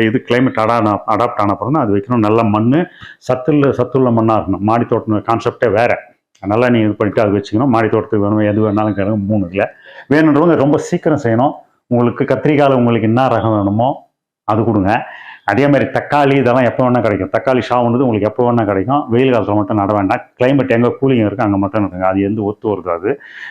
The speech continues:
மிளகாய் அந்த மாதிரி தான். மிச்சம் வந்து கத்திரிக்காய் வந்துட்டு சீக்கிரம் பண்ணணும். ஏன்னா இதுவெல்லாம் வந்துட்டு எல்லாம் வெயில் காலத்துல இதெல்லாம் நடுறது. ஆ, ம், அதுக்கு தகுந்த மாதிரி நீங்க பண்ண முடியும்னா சீக்கிரம் கொடுத்தா தான் சீக்கிரம். ரெண்டு மாசம் நான் சொன்னேன். இப்ப நீங்க அனுப்பிச்சு அங்க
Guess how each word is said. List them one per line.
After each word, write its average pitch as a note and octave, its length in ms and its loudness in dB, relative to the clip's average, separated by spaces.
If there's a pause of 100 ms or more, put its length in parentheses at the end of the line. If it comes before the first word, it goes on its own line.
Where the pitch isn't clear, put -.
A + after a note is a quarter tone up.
(220)
மிளகாய் A#2+ 340 2
அந்த G#2+ 160 0
மாதிரி F#2+ 140 0
தான். F#2+ 180 -2 (360)
மிச்சம் C#3 240 0
வந்து C#3+ 180 2 (140)
கத்திரிக்காய் C3 400 0
வந்துட்டு D3 300 -2
சீக்கிரம் B2+ 340 -2
பண்ணணும். F#2+ 260 0
ஏன்னா B2 200 0
இதுவெல்லாம் A#2+ 360 0
வந்துட்டு A2 260 -2 (580)
எல்லாம் A#2 240 2
வெயில் A#2+ 180 2
காலத்துல G#2 300 0
இதெல்லாம் G2 280 0
நடுறது. F#2+ 280 -4 (120)
ஆ, A#2 80 -4 (120)
ம், G2 180 -2 (240)
அதுக்கு G#2 280 -2
தகுந்த A#2 180 2
மாதிரி A#2+ 160 0
நீங்க G2+ 180 -2
பண்ண A2 180 -2
முடியும்னா G#2 400 -4 (840)
சீக்கிரம் B2+ 300 0
கொடுத்தா G2+ 220 0
தான் C3 160 -2
சீக்கிரம். F#2 320 -2
ரெண்டு G#2 220 0
மாசம் A#2+ 260 0 (160)
நான் G2 160 -2
சொன்னேன். F#2+ 180 -4
இப்ப F#2+ 120 -6
நீங்க F#2 140 -2
அனுப்பிச்சு C3 340 -2
அங்க G#2 120 0